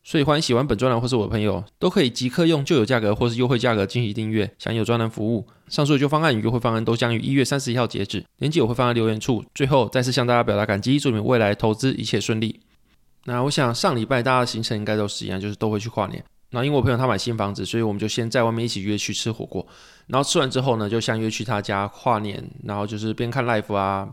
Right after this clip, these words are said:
边喝酒，边打麻将这样子。然后他女朋友是一个非常有仪式感的人，他会自己做甜点。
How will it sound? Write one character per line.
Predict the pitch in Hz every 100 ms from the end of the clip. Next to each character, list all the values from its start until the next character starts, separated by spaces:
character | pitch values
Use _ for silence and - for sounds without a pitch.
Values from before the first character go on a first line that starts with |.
| -
边 | 117
喝 | 117 117
酒， | 113 98 92
边 | 107 104 104 104 104
打 | 101 92
麻 | 95
将 | 117 107
这 | 110
样 | 98
子。 | 90 - - - _ _ _
然 | 156
后 | 220
他 | 254
女 | 151
朋 | 131
友 |
是 | 117 -
一 | 120
个 | 110
非 | 127
常 | 117 107
有 | 101
仪 | 113
式 | 107 - 120
感 | - -
的 | -
人， | - - _
他 | - 143
会 | 139
自 | 135
己 | 107
做 | 107
甜 | 98 98
点。 | 110